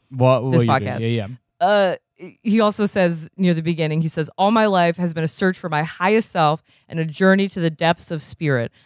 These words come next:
Speaker 2: I have no choice but to let the wild inhaling and exhaling of the gods, three Z's,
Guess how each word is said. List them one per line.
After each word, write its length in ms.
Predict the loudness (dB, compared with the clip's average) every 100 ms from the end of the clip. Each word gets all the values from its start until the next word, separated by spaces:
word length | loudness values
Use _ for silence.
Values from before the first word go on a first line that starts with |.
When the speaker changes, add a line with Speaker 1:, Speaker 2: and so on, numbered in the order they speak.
| -4
Speaker 2:
I 80 | 2
have 120 | 4
no 240 | 4 4
choice 400 | 2 2 4 4
but 140 | 0 -4
to 100 | 0
let 220 | 0 0
the 80 | 0
wild 460 | 0 2 4 2 0
inhaling 640 | 0 0 0 -2 -2 -2
and 100 | -4
exhaling 640 | -4 -6 -2 2 2 2 -2
of 120 | -2
the 80 | -4
gods, 880 | 0 4 6 4 0 -8 -6 0 0 0
three 220 | -8 -6 -6
Z's, 340 | -6 -6